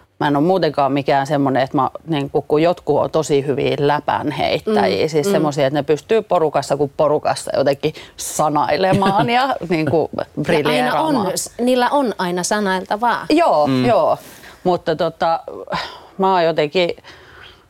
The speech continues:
Speaker 1: sosiaalisesti muutenkin niin vaikeutunut <laughs> ihminen,
Speaker 3: Niin.
Speaker 1: että tota,
Speaker 2: Vaikeutunut,
Speaker 1: tai semmonen,
Speaker 2: niin.
Speaker 1: että mua jännittää usein, niinku,
Speaker 2: Mm.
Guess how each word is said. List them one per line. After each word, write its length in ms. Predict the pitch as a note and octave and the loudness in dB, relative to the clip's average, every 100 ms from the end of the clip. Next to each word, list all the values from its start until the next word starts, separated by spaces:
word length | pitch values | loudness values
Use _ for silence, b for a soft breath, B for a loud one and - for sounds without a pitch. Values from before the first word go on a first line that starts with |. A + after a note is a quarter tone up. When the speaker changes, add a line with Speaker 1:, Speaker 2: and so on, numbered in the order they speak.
| _ - | _ -10
Speaker 1:
sosiaalisesti 800 | - F3 F3 E3 D3 D#3 D3+ - | -2 0 2 2 0 -2 -4 -2
muutenkin 580 | D#3 D3+ D3+ D#3 E3 D#3+ | 0 0 -2 -4 -2 -2
niin 180 | E3 D#3 | -2 0
vaikeutunut 1080 | F3 F3+ - G3 G3+ - - G3+ A3 - - C#4 - | 0 0 -2 -2 -2 -4 -4 0 0 -2 0 -2 -2
<laughs> 140 | - | 0
ihminen, 1000 | E4 D4+ - D4 B3 A3 B3+ - G#3+ B3 | 0 0 0 0 0 0 0 2 2 2
Speaker 3:
Niin. 260 | - C4 - B B B B - | 2 0 -2 B B B B 0
Speaker 1:
että 420 | - A#3 - G3+ | 2 2 0 -2
tota, 180 | F3+ F3 A3+ | 0 0 0
Speaker 2:
Vaikeutunut, 440 | F#3 F3 E3 F3+ D#3+ | 0 0 0 -2 0
Speaker 1:
tai 260 | G3+ G3+ | 0 0
semmonen, 360 | G3+ F#3+ F#3+ F3 | 0 2 2 2
Speaker 2:
niin. 60 | F3 | 2
Speaker 1:
että 160 | F3 | 0
mua 220 | E3 D#3 | 2 2
jännittää 840 | D#3 D3+ C#3+ D3 D3+ - D#3+ C#3+ B2+ | 2 2 2 0 0 -2 0 2 2
usein, 520 | C3 C#3 D#3 E3 F#3 | 0 2 2 2 0
niinku, 320 | F#3+ F#3+ G#3 | -2 0 0
Speaker 2:
Mm. 160 | G#3 | 0